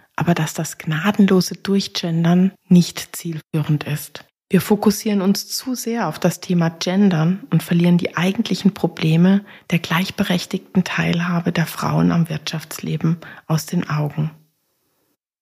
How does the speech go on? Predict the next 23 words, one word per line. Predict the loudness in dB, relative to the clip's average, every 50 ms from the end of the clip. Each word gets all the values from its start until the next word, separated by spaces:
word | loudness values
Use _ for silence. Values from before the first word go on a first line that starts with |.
| _ _
Wir | _ -2 -2
brauchen | -2 -4 0 0 0 2 2 2 0
aber | 2 0 -2
die | -2 -4 -6
Frauen | -6 -8 -8 -6 -2 0 0 2 0 0 0
als | -2 -4 -4 -4 -8 -16 _
qualifizierte | -8 -4 -2 -2 -2 -2 -6 -10 -12 -12 -12 -12 -12 -16
Fachkräfte | -16 -12 -10 -10 -10 -10 -6 -6 -6 -6 -4 -6 -6 -6
für | -4 -4 0
unsere | 2 2 2 0 -2 -6 -6
Unternehmen. | -4 -4 -2 0 2 2 2 2 2 2 2 2 0 -2 -4 -8 -16 -20 _ _ _ _ _ _ _
Und | 0 2 4 4
wir | 2 2
Frauen | 0 -4 -6 -2 0 0 4 4 6 6 4 4
wollen | 4 4 4 4
natürlich | 4 2 0 -4 -2 0 2 2 0 0 -2 -6 -8 -4
auch | 0 0 0 0 -2 -6 -14 -20 _ _ _ _ _ 0
unsere | 2 2 2 2 -2 -6 -6
Stärken | -6 -6 -4 -4 -2 -2 -2 -2 -2 0 2
in | 2 4
die | 2 2 2 0
Welt | 0 -2 -2 -4 -6 _
bringen | -2 0 2 4 4 4 2 0